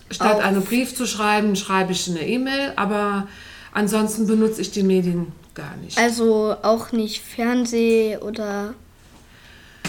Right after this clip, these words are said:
Speaker 1: Selten. Ich guck eigentlich wenig. Klar, die Nachrichten und so schon oder mal einen schönen Film, aber eigentlich gehe ich lieber ins Kino, anstatt Fernsehen.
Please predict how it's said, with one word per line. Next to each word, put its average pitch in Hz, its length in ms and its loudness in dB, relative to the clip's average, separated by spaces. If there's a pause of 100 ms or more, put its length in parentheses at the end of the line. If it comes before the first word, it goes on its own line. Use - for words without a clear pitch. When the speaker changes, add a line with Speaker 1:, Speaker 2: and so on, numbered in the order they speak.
(640)
Speaker 1:
Selten. 196 720 2 (440)
Ich - 160 -10
guck - 240 -12
eigentlich 202 420 -6
wenig. 208 460 2 (100)
Klar, 214 240 0
die 175 80 0
Nachrichten 196 720 -2
und 202 160 -2
so 185 160 -2
schon 320 420 -2
oder 185 180 -2
mal 175 140 0
einen 170 100 -4
schönen 175 320 -2
Film, 330 300 -2
aber - 280 -2
eigentlich 302 400 0
gehe 269 100 -6
ich 247 120 -10
lieber 220 200 -4
ins 185 280 -8
Kino, 156 600 -8
anstatt - 420 -14
Fernsehen. - 440 -16